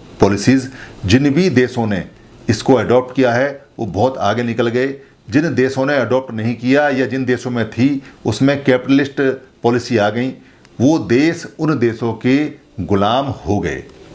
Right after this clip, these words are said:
और वो गुलाम रहेंगे जब तक वो समान शिक्षा,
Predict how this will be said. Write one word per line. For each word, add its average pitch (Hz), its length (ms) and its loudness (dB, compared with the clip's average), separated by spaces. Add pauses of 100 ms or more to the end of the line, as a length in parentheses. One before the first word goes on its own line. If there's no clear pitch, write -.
(100)
और 131 140 4
वो 139 140 2
गुलाम 107 380 0
रहेंगे 98 500 -2 (320)
जब 131 260 2
तक 147 180 0
वो 123 420 -2 (320)
समान 120 400 0
शिक्षा, 127 680 -2